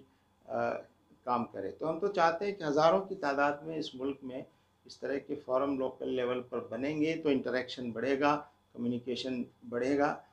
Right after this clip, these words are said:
और आपस में मेल मिलाप और भाईचारा और आपसी मोहब्बत में इजाफा होगा। और जो लोग दूरियां पैदा करना चाहते हैं, नफ़रत को बढ़ाना चाहते हैं, अ,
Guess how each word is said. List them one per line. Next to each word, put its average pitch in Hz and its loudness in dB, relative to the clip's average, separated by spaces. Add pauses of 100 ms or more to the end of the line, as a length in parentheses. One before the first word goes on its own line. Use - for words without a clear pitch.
(220)
और 127 -2
आपस - -2
में 135 0
मेल 127 0
मिलाप 127 2
और 127 2
भाईचारा 120 0
और 120 0
आपसी 120 -4
मोहब्बत 120 -8
में 123 -10
इजाफा 113 -2
होगा। 135 2 (420)
और 214 8
जो 185 8
लोग 170 6
दूरियां 143 6
पैदा 143 8
करना 131 2
चाहते 120 -2
हैं, 127 -4
नफ़रत 131 -4 (640)
को 123 -14
बढ़ाना 120 4
चाहते 117 -4
हैं, 113 -6 (440)
अ, 120 2